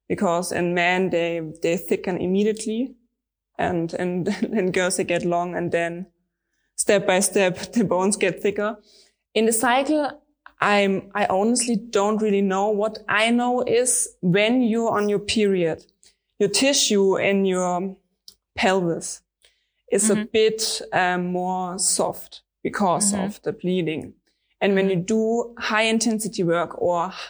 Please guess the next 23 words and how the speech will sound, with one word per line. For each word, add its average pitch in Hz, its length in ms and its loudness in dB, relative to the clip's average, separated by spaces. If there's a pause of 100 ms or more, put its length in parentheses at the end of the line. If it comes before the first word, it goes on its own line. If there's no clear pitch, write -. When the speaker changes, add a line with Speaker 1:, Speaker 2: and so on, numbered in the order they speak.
(120)
Speaker 1:
um, 180 240 -2
high, 185 600 -4 (640)
heavy 208 280 4
weights 202 480 2
in 170 140 0
resistance 175 520 -4
training, - 440 -6 (340)
and 202 180 4
you 196 60 2 (160)
don't 247 340 2
do 226 140 2
it 220 180 0
properly 208 460 0
with 170 180 -4
your 165 100 -4
technique, 214 640 -2 (420)
then 220 260 4
you 226 100 2
can 190 460 0
injure, 180 380 -2
injure 190 540 0
yourself, 165 540 -2
yes. - 320 -12